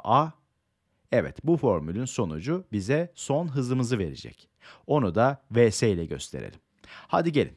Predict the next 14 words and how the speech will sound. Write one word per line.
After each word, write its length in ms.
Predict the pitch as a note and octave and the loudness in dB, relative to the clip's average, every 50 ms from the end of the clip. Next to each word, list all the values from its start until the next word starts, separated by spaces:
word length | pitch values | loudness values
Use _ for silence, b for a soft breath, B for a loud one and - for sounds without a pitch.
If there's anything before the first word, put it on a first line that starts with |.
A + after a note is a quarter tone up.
| _ _ | _ _
şimdi 320 | - - - E3+ D3 - - | -8 -4 -2 -2 -2 -2 -4
sayılarla 680 | - - C#3+ C3+ C#3 B2 G2+ D2+ D2 E2 G#2+ A2+ A2 b b b b - | 0 2 4 4 4 4 2 0 0 2 2 2 0 b b b b -4
nasıl 380 | F#2 A#2+ C3+ C3+ - D#3 C3+ | -2 0 0 0 -2 -2 -2
hesaplarız 640 | B2 A2 - - A2 G2+ - G2+ G2+ A#2 B2 - - | -2 -2 0 0 0 0 2 -2 -2 -2 -4 -6 -8
bir 160 | - D#3+ F#3+ D#3+ | -6 -4 0 2
de 60 | D3 | 2
ona 240 | B2 A#2+ A#2 G2 E2 | 2 4 2 2 0
bakalım. 340 | D2 - - C2 - - _ _ _ _ B B B B B B B - | -2 -6 -10 -14 -16 -16 _ _ _ _ B B B B B B B 0
İlk 220 | G#3 G#3+ G#3 - | 0 0 2 0
hızımız 420 | B2+ F2 - E2+ F#2+ A#2 A#2 - - | 0 0 0 -2 -4 -4 -6 -6 -2
beş 300 | A2+ C#3 D3+ C#3+ - - | 0 0 0 0 0 -2
metre 320 | B2+ A#2+ - - B2 G#2+ | -2 -2 0 0 0 0
bölü 180 | G#2 A2+ C3+ C#3+ | 2 0 0 -2
saniyeydi. 720 | - - B2+ A2+ A2 G#2 G#2 G2+ F2 D#2+ - - - - | -2 0 2 2 2 2 0 0 -2 -4 -6 -10 -16 -20